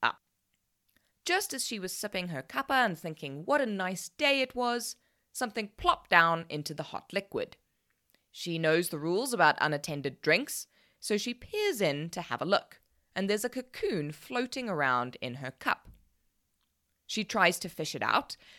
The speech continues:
but the hot tea has softened the threads and it's started to unravel. When she sees how long and fine and strong the thread is, she decides to weave it into fabric for her husband, the emperor. She sets her ladies to work,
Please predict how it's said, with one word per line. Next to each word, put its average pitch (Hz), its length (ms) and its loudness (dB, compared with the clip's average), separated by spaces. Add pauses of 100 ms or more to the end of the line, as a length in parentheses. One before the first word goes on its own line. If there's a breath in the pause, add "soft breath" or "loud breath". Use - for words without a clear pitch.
(120)
but 233 120 -4
the 262 60 -2
hot - 400 0
tea 269 280 -4
has 175 140 -6
softened 214 520 -6
the 180 80 -4
threads 170 440 -2
and 147 80 -4
it's - 240 -8
started 254 460 -10
to - 140 -6
unravel. 156 640 -2 (640)
When 226 160 0
she 247 180 -4
sees 262 400 -6
how 185 240 -4
long 160 540 0
and 139 120 -10
fine 170 540 -10
and 139 140 -8
strong 185 640 -6
the 151 80 -6
thread 180 360 -4
is, 101 300 -8 (340 soft breath)
she 254 180 -6
decides 254 520 -4
to 214 140 -8
weave 233 280 -6
it 247 80 -4
into 185 240 -8
fabric 202 460 -2
for 139 160 -6
her 135 140 -6
husband, - 440 -10
the - 140 -8
emperor. - 380 -8 (880)
She - 180 -8
sets - 380 0
her 180 100 0
ladies 156 380 -2
to - 120 -14
work, 233 380 6